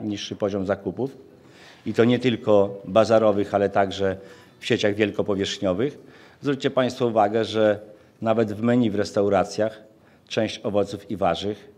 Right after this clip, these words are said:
nie pojawia się, więc, y, widać wyraźnie, że, y, obawy, niepokój są bardzo duże. I jakby pani sama odpowiada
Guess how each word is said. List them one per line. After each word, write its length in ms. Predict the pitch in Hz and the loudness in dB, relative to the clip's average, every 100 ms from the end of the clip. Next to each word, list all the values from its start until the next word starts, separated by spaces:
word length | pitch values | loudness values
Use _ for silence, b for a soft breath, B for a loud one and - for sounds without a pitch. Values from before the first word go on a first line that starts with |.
| _ _ - | _ _ -8
nie 180 | 107 | -6
pojawia 460 | 104 127 143 95 80 | -4 -2 -2 -4 -6
się, 280 | - 78 76 | -8 -14 -12
więc, 420 | 87 85 - - | -10 -10 -12 -12
y, 220 | 101 95 | -12 -10
widać 300 | 95 113 107 | -4 -4 -2
wyraźnie, 500 | 101 98 90 117 117 | 0 0 0 -4 -6
że, 260 | 95 101 98 B B B - | -2 -2 -2 B B B -6
y, 680 | 101 98 95 98 98 95 92 - - - _ _ | 0 2 2 0 0 -2 -4 -8 -20 -20 _ _
obawy, 680 | 110 101 123 98 104 131 - - - _ | 4 8 6 6 4 2 0 -14 -20 _
niepokój 680 | 117 120 120 117 113 131 160 - B B - | 0 0 2 0 2 -2 -4 -8 B B -6
są 200 | - 123 | -2 2
bardzo 300 | 135 131 147 | 2 2 2
duże. 360 | 165 110 85 - B B B - | 2 2 -2 -12 B B B 2
I 60 | |
jakby 260 | 135 135 139 | 4 4 2
pani 280 | 143 156 147 | 2 2 0
sama 280 | - 160 147 | 0 2 2
odpowiada 640 | 139 139 139 139 143 | 0 0 2 4 4